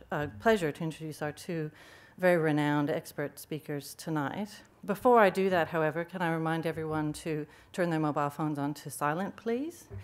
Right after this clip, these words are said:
And I'll let you know that our talks tonight will be recorded and they'll be up on our website in the near future if you want to have a look or point one of your friends in that direction. So tonight we've got two speakers,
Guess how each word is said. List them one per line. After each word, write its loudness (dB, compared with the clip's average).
And 2
I'll 10
let 8
you 2
know 6
that 4
our 6
talks 0
tonight -2
will 2
be -2
recorded 0
and 2
they'll 4
be 2
up 2
on 2
our 0
website 0
in 0
the 2
near 0
future -6
if -12
you -6
want 2
to 2
have -4
a -2
look -2
or 0
point 2
one 2
of -2
your -2
friends 0
in 0
that 0
direction. -4
So 2
tonight 10
we've 4
got 6
two 0
speakers, -4